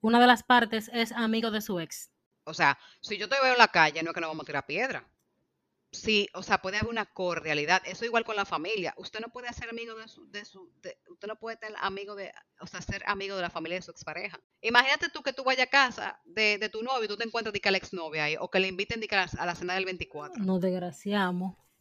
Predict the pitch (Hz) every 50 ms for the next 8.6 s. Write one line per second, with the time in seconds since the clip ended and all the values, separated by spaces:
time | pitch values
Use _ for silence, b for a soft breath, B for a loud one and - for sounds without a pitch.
0 | _ _ _ _ - 202 202 214 214 190 185 - - 185 226 240 240 277 262 247
1 | 240 247 247 - - - 226 226 240 254 233 208 185 180 - - 190 - - 202
2 | - - 220 214 226 254 262 269 262 226 - - _ - 226 220 240 262 269 -
3 | 247 233 220 - - 220 214 214 220 202 - 202 185 170 175 165 160 165 156 -
4 | 180 185 196 208 202 185 - - 190 196 - 185 - 175 170 170 175 180 175 -
5 | - 170 160 151 147 147 147 147 143 - 170 - - 220 208 208 - 247 226 214
6 | 196 233 226 214 214 233 - - 240 226 214 - - 208 202 196 - 185 185 -
7 | 214 214 220 214 - - - 220 208 196 180 170 180 220 277 339 240 185 151 151
8 | 151 143 139 - - - - - - - -